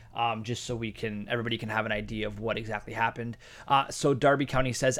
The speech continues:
As a club, we cannot and do not condone the actions of a small group of players on Tuesday evening. The players were out as part of a scheduled team building dinner with staff,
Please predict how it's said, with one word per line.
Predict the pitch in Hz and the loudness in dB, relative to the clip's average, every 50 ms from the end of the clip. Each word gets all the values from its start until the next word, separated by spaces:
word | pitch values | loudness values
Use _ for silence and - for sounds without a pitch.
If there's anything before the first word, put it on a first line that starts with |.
| - | 4
As | 175 165 147 156 | 2 4 6 4
a | 147 | 2
club, | - - - 160 156 147 127 110 | 2 2 6 8 8 8 8 6
we | 127 143 139 | 4 2 4
cannot | - 143 135 131 135 135 135 135 | 4 2 2 4 4 4 4 4
and | 139 139 131 123 | 2 0 0 0
do | 107 139 147 | 2 2 2
not | 147 135 107 - | 4 4 2 2
condone | - 131 127 117 120 120 123 | 0 -2 2 2 2 2 2
the | 127 123 - | 0 0 4
actions | 131 123 127 - - 139 127 127 | 6 6 6 4 2 -2 -2 -2
of | 117 | -2
a | 123 | -4
small | - - 135 131 127 131 | -4 -2 4 6 6 6
group | 127 - 127 | 6 4 -2
of | 127 - - | -4 -4 -6
players | - 123 113 117 117 110 | -4 -2 0 0 0 0
on | 117 104 | -2 -6
Tuesday | - - 104 101 101 107 107 | -6 -8 -8 -6 -4 -4 -2
evening. | 113 135 139 123 123 107 101 110 117 - - - - - - | 0 0 -2 0 0 -2 -4 -6 -8 -14 -18 -18 -18 -8 -2
The | - 127 | -2 -2
players | - - 156 147 151 143 139 | 0 4 4 6 6 6 4
were | 151 - | 0 2
out | 156 156 151 - | 4 4 4 2
as | 139 127 | 0 -6
part | - 139 139 | -2 0 0
of | 139 | 0
a | 131 | 0
scheduled | - - - 147 143 143 123 131 135 127 - | -2 -4 0 0 0 0 2 2 2 0 0
team | - - 143 139 139 120 | -2 -4 -4 -2 0 2
building | 127 131 127 127 123 120 | 4 4 4 4 2 0
dinner | 104 143 143 143 143 135 | 0 2 2 4 4 4
with | 131 110 | 2 0
staff, | - - - 151 143 147 143 - | 0 2 6 8 8 8 8 4